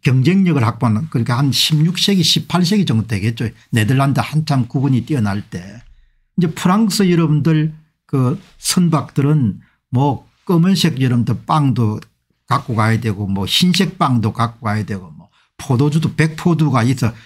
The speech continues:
그러니까 간접 부분이 굉장히 큰 것을 많이 하니까 돈을 벌 수 있는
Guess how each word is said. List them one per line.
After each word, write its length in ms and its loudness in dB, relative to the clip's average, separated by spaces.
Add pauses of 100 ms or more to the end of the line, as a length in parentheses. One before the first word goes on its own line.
(160)
그러니까 380 0
간접 460 0
부분이 340 2
굉장히 340 2
큰 200 0
것을 260 0
많이 300 2
하니까 520 0 (1200)
돈을 360 2
벌 180 2
수 160 -2
있는 500 2